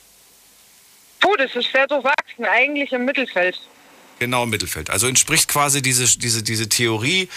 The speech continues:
Speaker 2: dass man der Durchschnitt seiner fünf engsten Freunde ist, das trifft bei dir genau zu?
Speaker 1: Ja, genau.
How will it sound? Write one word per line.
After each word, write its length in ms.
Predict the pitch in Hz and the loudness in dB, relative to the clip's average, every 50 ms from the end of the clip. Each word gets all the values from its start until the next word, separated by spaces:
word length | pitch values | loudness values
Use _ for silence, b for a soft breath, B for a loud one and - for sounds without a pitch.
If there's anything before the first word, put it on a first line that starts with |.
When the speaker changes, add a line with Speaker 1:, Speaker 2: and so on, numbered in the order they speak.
| B B B B | B B B B
Speaker 2:
dass 180 | - 127 - - | 0 0 2 2
man 160 | 123 123 123 | 2 2 2
der 120 | 120 117 | 2 2
Durchschnitt 400 | 107 131 151 165 147 - 156 135 | 2 2 2 2 2 2 2 0
seiner 220 | 117 123 120 117 113 | 2 2 2 2 0
fünf 220 | - - 143 135 | 0 0 0 2
engsten 360 | - - 120 120 - - - | 2 2 4 4 2 0 0
Freunde 360 | 107 - - 113 127 139 135 131 | -2 0 2 2 2 4 2 2
ist, 320 | 120 127 - - - - | 2 4 2 2 2 2
das 120 | 117 - | 2 0
trifft 260 | - - 123 113 107 - | 0 0 -2 -4 -2 0
bei 100 | 113 104 | 0 2
dir 120 | 104 104 | 2 2
genau 280 | 101 104 98 92 90 85 | 0 0 0 0 -2 -2
zu? 240 | - - 69 - 107 - - - - - - - - - - - - - - - - - - - - - - - - - | -2 -4 -6 -6 -10 -14 -20 -20 -20 -20 -20 -20 -20 -20 -20 -20 -20 -20 -20 -20 -20 -20 -20 -20 -20 -20 -20 -4 0 2
Speaker 1:
Ja, 120 | 240 247 | 4 4
genau. 360 | 262 269 339 285 202 190 185 | 4 2 0 0 0 -2 -2